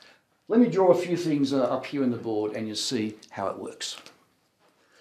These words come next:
You've gotta have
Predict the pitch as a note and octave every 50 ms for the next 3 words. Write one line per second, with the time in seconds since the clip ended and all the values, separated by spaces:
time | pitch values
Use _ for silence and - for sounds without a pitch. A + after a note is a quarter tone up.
0 | _ _ _ _ _ _ _ _ _ _ _ _ _ _ _ _ _ _ _ _
1 | _ _ _ - - - _ _ _ _ _ _ _ - - - - - E3+ -
2 | D4 C#4+ D4+ - - G3 G#3 G#3+ G3+ G3+ G3 - - -